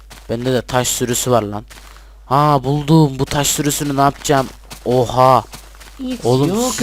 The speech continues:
Speaker 1: ne
Speaker 2: gold.
Speaker 1: yapıyorsunuz lan? Evsiz misiniz oğlum? Size ben ev yapayım dur. Batsın savaşı, ben savaşı diğer bölüm yaparım. Giderim basarım adamları.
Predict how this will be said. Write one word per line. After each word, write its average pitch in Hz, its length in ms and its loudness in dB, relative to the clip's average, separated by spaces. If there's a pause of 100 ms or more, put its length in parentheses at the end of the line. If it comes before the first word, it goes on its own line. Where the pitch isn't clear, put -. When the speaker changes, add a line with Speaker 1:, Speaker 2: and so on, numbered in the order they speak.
Speaker 1:
ne 277 60 2
Speaker 2:
gold. 127 260 2
Speaker 1:
yapıyorsunuz 143 560 -2
lan? 131 340 0 (1120)
Evsiz 135 380 0
misiniz 143 500 0
oğlum? 139 440 6 (1040)
Size 139 360 0
ben 143 120 2
ev 131 180 2
yapayım 139 520 0
dur. - 280 -4 (2250)
Batsın 127 520 -2 (160)
savaşı, 123 640 0
ben 120 100 -2
savaşı 120 460 0
diğer 117 200 0
bölüm 120 220 -2
yaparım. 104 440 -8
Giderim 104 340 -6
basarım 107 480 -8
adamları. 104 400 -12